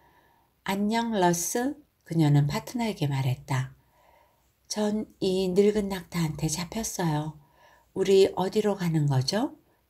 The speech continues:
야수 왕자님?" 고귀한 짐승은 아무 대답도 하지 않았지만 옆 계단 쪽의 한적한 구석을 향해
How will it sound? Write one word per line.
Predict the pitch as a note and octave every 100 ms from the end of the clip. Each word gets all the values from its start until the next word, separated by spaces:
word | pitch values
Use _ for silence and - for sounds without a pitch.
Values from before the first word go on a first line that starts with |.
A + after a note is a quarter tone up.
| -
야수 | C#3+ C#3+ - D3+
왕자님?" | C3 C3 C3 B2 B2+ F3 A#3+ - _ _ _ _ _ _ _ _
고귀한 | - C#3+ C3+ C#3+ C3 C3
짐승은 | C3 D3+ C3+ C#3+ C3+ D#3 - - - - - -
아무 | E3+ G3 G#3
대답도 | G3 G3 F#3+ -
하지 | F#3+ G3 G3+
않았지만 | F#3 F3 E3+ D3 D3+ D#3 D#3 - - - - _ _
옆 | F#3 F3 F3
계단 | - E3+ E3+ D#3+
쪽의 | D#3+ D3 D3 D3
한적한 | D3+ A#3 A#3 G#3+ G#3 G3
구석을 | - F3 F#3 E3+ D#3+
향해 | D#3 D#3 D#3